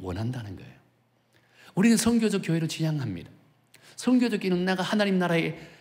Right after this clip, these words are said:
선교사로 파송받았습니다. 나는 선교사입니다. I'm ministry입니다. 나는 선교사입니다. 선교사로 살기 위해서 가장 중요한 것이 무엇입니까? 하나님 우리에게 구원의 은혜와 지식을 주셨습니다.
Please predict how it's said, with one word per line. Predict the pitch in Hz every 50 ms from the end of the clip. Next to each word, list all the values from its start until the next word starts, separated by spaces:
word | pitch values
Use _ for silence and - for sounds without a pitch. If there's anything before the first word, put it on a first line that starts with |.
| - _
선교사로 | - - - 247 254 233 226 190 180 185 175 165
파송받았습니다. | - - 156 - 143 123 120 113 107 - 107 90 87 98
나는 | 131 175 190 202 196 190 190
선교사입니다. | 185 - - 170 160 147 127 - - 101 92 82 76 - - - _ _ _ _ _ _ _ _ _ _ _ _ _ _ _ _ _
I'm | - 147 175 202 220 208
ministry입니다. | 175 160 175 160 - - - 123 101 92 82 76 76 - - - _ _ _ _ _ _ -
나는 | - 175 208 220
선교사입니다. | 214 - 233 226 202 175 - - - 85 78 76 76 - - _ _ _ _ _ _ _ _ _ _ _ _ -
선교사로 | - - 269 277 285 269 214 202 196
살기 | 185 - 170 156 170
위해서 | 160 143 - -
가장 | 175 175 175 160
중요한 | - - 165 175 175 175 170
것이 | 165 156 - 160
무엇입니까? | 151 165 175 156 - - 92 78 - - - - - _ _ _ _ _ _ _ _ _ _ _ _ _ _ _ _ _ - - - -
하나님 | - 220 240 254 285 269 247
우리에게 | 233 233 220 196 196
구원의 | - - 165 180 170 175 - -
은혜와 | 175 170 165 151 139
지식을 | - - - - 170 160 120
주셨습니다. | 107 - 139 143 139 - - 107 92 90 95